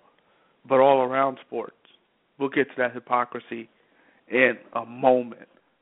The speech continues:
Let's look at the N B A for a moment now.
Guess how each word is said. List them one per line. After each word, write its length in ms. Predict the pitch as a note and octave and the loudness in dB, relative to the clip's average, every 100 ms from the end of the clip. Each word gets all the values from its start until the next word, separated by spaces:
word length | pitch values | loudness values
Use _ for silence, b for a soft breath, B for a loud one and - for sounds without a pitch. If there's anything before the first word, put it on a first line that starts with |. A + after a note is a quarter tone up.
| _ _ _ _ _ _ _ _ _ _ _ - | _ _ _ _ _ _ _ _ _ _ _ -2
Let's 180 | F3 C#4 | -2 0
look 160 | F3 E3+ | -4 -2
at 280 | C#3 - _ _ _ _ - B2 | -2 -4 _ _ _ _ -20 -8
the 160 | B2+ | -6
N 120 | B2 A#2+ | -6 -6
B 140 | A#2+ | -12
A 20 | A2+ | -12
for 100 | - A#2+ | -14 -12
a 40 | |
moment 320 | A#2+ A#2+ A2 | -12 -14 -14
now. 260 | A2+ A2 | -16 -16